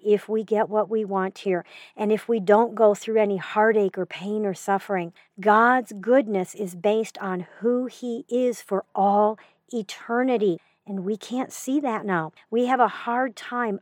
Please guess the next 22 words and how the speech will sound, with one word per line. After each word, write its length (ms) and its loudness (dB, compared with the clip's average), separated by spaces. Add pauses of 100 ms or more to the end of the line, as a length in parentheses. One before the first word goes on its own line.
understanding 760 -4
or 80 -2
comprehending 760 -6
that, 200 -6 (420)
but 280 6 (400)
I, 260 -2 (120)
I 80 -8
kind 280 2
of 100 2
picture 320 0
our 180 4
kids 400 -4
almost 400 -2
screaming 680 -2
down 300 2
to 100 -2
us 200 0 (240)
how 300 0 (100)
good 420 0
God 320 2
really 540 2
is, 460 4